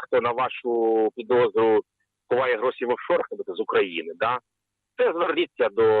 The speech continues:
нашого партнера Америки, і вони вам дуже швидко скажуть, що так, ця людина, ось гроші отут у нього, потім отам, отам, отам, і він їх ховає. Тому, е, це... у американців треба звернутися,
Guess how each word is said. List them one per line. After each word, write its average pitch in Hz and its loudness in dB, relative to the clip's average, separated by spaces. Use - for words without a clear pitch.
нашого 113 -4
партнера 113 -2
Америки, 113 -2
і 101 -4
вони 117 2
вам 101 2
дуже 110 -2
швидко - -6
скажуть, - -8
що - -8
так, 120 -2
ця 151 0
людина, 160 0
ось 131 0
гроші 117 0
отут 160 2
у 151 2
нього, 139 2
потім 123 -2
отам, 123 -2
отам, 120 -4
отам, 175 -2
і 120 -6
він 123 -6
їх 117 -2
ховає. 95 -4
Тому, 165 0
е, 123 2
це... 156 0
у 135 0
американців 175 -2
треба 95 -2
звернутися, 113 -2